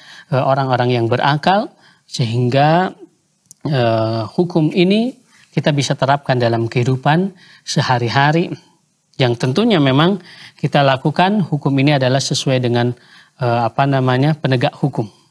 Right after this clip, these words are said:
Ya. Sahabat yang dirahmati oleh Allah Subhanahu wa taala, "Walakum fil qisasi hayatun ya ulil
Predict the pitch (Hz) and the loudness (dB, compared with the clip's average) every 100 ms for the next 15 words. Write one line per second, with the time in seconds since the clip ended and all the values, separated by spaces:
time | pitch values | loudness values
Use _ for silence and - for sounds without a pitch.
0 | _ _ _ _ _ 120 143 185 _ _ | _ _ _ _ _ 0 0 -2 _ _
1 | _ _ _ _ _ _ _ _ - 160 | _ _ _ _ _ _ _ _ -2 0
2 | 160 175 147 127 139 147 139 135 117 123 | 0 0 0 2 0 0 -2 -2 -2 0
3 | 131 123 - 135 123 113 110 110 123 135 | -2 -2 -2 -2 0 -2 -2 -2 0 2
4 | 165 - - - _ 131 156 160 147 131 | 0 -2 -20 -20 _ 2 4 2 0 -4
5 | 120 127 117 - 117 143 123 135 - 120 | -2 -2 -2 -6 -4 -2 -2 -2 0 0
6 | 135 170 175 208 247 - _ _ _ _ | 2 2 2 0 -2 -4 _ _ _ _
7 | - 131 131 131 143 120 | 0 2 4 2 0 -2